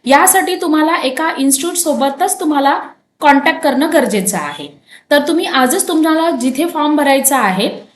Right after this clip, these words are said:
त्या इन्स्टिट्यूटसोबत कॉन्टॅक्ट करा आणि तुमचा जो काही आहे, तो फॉर्म भरून घ्या आणि तुमच्या प्रॅक्टिसला तुम्ही तयारी करू शकता. आणि बाकीच्या जे काही गोष्टी आहेत, डॉक्युमेंट्स वगैरे काय लागतात ते, तर ते सुद्धा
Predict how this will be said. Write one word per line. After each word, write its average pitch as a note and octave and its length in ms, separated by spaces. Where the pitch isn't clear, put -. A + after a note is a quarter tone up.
त्या D#4+ 100
इन्स्टिट्यूटसोबत D#4 720
कॉन्टॅक्ट B3+ 460
करा G#3 240
आणि C4+ 220
तुमचा D#4+ 240
जो E4+ 140
काही D#4+ 240
आहे, A#3+ 280
तो F4 160
फॉर्म D4 320
भरून C#4+ 380
घ्या A#3 180
आणि B3+ 340
तुमच्या C#4 240
प्रॅक्टिसला A#3 500
तुम्ही A#3 340
तयारी B3 280
करू F#3 220
शकता. - 360
आणि D#4 260
बाकीच्या E4+ 400
जे G4+ 120
काही F#4 200
गोष्टी D#4 340
आहेत, B3+ 260
डॉक्युमेंट्स C#4+ 520
वगैरे C#4+ 260
काय C4+ 180
लागतात F#3+ 360
ते, F#3+ 320
तर D4+ 180
ते G4 100
सुद्धा F4 260